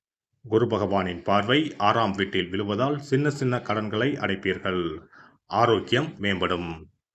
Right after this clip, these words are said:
அன்றாடம் உடற்பயிற்சியை தவறாமல் மேற்கொள்வதன் மூலம் பெரிய மருத்துவ செலவுகளை தவிர்க்கலாம். நட்சத்திரங்களில் முதல் தரமான ராஜயோகத்தை சுவாதி நட்சத்திரக்காரர்கள் பெறுவார்கள். விசாக நட்சத்திரக்காரர்கள் ஓரளவு நற்பலன்களை பெறுவார்கள்.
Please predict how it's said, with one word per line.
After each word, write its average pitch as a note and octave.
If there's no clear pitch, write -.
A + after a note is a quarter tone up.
அன்றாடம் D#3+
உடற்பயிற்சியை A#2+
தவறாமல் B2
மேற்கொள்வதன் G2+
மூலம் G#2
பெரிய D3+
மருத்துவ A2
செலவுகளை G#2
தவிர்க்கலாம். F2
நட்சத்திரங்களில் A#2
முதல் F3
தரமான C#3
ராஜயோகத்தை A2
சுவாதி C#3
நட்சத்திரக்காரர்கள் G2+
பெறுவார்கள். F#2
விசாக A2
நட்சத்திரக்காரர்கள் G2
ஓரளவு C3
நற்பலன்களை G#2+
பெறுவார்கள். F2